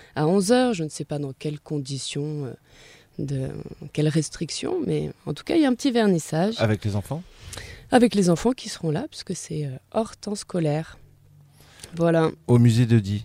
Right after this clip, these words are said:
Speaker 1: Voilà, c'est au musée de Die, c'est visible pendant les horaires d'ouverture du musée, pendant une semaine.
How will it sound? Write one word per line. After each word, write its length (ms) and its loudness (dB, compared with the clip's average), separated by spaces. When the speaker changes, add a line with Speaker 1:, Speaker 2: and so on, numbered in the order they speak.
Speaker 1:
Voilà, 440 6
c'est 160 -2
au 40 4
musée 280 6
de 120 2
Die, 300 0
c'est 160 -2
visible 380 2
pendant 240 6
les 200 6
horaires 220 4
d'ouverture 440 -2
du 140 -6
musée, 460 -4
pendant 240 -4
une 140 -2
semaine. 500 -6